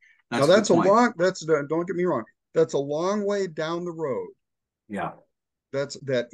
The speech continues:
Speaker 2: an in-, in-, uninhabitable globe is a long way down the road, but we're moving there aggressively.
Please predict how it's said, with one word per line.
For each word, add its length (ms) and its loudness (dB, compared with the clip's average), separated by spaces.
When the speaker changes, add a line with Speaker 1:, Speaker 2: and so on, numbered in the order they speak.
Speaker 2:
an 200 -6
in-, 420 -4
in-, 320 -4
uninhabitable 1000 -4
globe 320 -6
is 180 -6
a 160 -2
long 500 0
way 200 4
down 320 -4
the 120 -10
road, 280 -4
but 440 -4
we're 160 0
moving 520 0
there 260 -2
aggressively. 840 -12